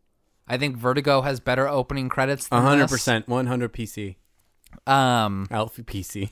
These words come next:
Speaker 1: What? <laughs> Yeah. One hundo P. Um, but the rest of the movie, even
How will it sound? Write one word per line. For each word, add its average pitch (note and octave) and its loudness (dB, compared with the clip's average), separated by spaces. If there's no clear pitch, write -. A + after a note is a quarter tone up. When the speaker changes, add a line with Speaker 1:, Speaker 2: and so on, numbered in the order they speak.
Speaker 1:
What? C3+ -4
<laughs> - -2
Yeah. D3 2
One B2+ -10
hundo C#3 -4
P. G2+ -8
Um, G2+ -6
but E3+ 4
the E3 2
rest E3 2
of E3 0
the C#3+ 2
movie, A2+ -4
even F#3+ -2